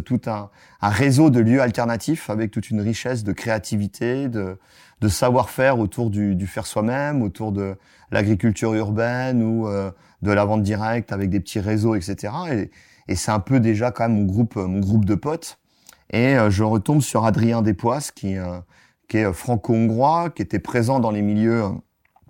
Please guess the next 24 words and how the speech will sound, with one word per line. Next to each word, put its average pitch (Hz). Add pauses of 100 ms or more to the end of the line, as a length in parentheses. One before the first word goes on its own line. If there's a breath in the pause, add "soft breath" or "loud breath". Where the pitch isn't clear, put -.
(260)
vélorutionnaires, 113
euh, 90 (380 soft breath)
plutôt 127
sur 123
Lyon. 160
On 127
se -
croisait 107
aussi 110
sur 104
Paris. 123 (540 soft breath)
Et, 143
euh, 107
qui -
vient 127
se -
réinstaller 117
lui 107
aussi 110
en 107
Hongrie, 139
d'origine 98
hongroise, 104
donc. 127